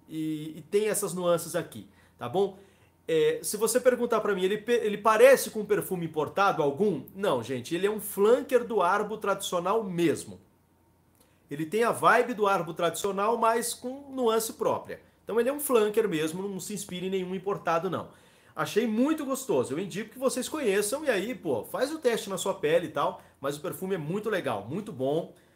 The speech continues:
bem agradável. Eu comprei já no Boticário, foi oitenta e quatro e noventa.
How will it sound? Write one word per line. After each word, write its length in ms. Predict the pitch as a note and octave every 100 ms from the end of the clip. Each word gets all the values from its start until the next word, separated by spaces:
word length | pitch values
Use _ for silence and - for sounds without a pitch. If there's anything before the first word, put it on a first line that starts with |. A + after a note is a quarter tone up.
| _ _
bem 240 | - G3
agradável. 720 | G#3+ F3+ D3 A#2+ C3+ D#3+ D#3+ E3
Eu 60 |
comprei 500 | D#3+ E3+ - D3+ D#3+
já 640 | B2+ C#3 C#3+ C#3+ C3+ C#3 -
no 160 | C#3
Boticário, 500 | C#3 C#3+ - F3 G#3
foi 200 | - G#3
oitenta 360 | G#3+ G#3 B3+ C#4+
e 60 | C#4+
quatro 400 | - G3 A#3 B3
e 60 |
noventa. 520 | A#3 B2+ A#2 F2 -